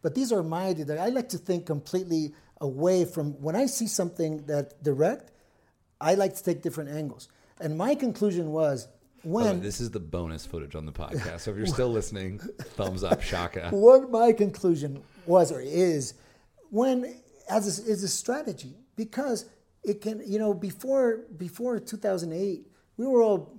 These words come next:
Speaker 1: great, and, and there's a lot of vacation th-, that, a lot of money spent in Mexico from all the vacations, spring break, uh, winter months, the snowbirds,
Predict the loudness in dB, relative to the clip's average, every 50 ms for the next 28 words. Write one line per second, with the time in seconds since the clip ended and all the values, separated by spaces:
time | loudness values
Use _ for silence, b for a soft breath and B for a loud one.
0 | -10 -4 0 2 4 4 2 0 -4 -6 -6 -6 -6 -6 -6 -6 -8 -6 -4 -4
1 | -2 -2 -2 -2 0 0 2 2 4 4 4 4 2 2 2 0 0 0 -2 -6
2 | -8 -8 -8 -8 -10 -12 -12 -10 -10 -6 -4 -4 -4 -4 -6 -8 -6 -6 -2 -2
3 | 0 0 0 0 0 -2 0 0 0 -2 -2 -4 -4 -6 -6 -6 -8 -8 -8 -8
4 | -6 -8 -8 -6 -4 -4 -4 -4 B B B B B 0 0 0 2 0 0 -2
5 | 0 2 0 0 2 2 0 0 0 0 -2 -4 -6 -6 -8 -6 -4 -2 -2 -2
6 | -2 -4 -2 0 2 2 2 0 -2 b b b b b b b _ -8 -6 -4
7 | -2 -2 -2 0 0 0 0 -2 -2 -2 -2 -2 -2 -2 -2 -2 -4 -4 -8 -10
8 | -8 -8 -8 -6 -2 0 2 2 4 4 2 2 4 4 2 2 0 -6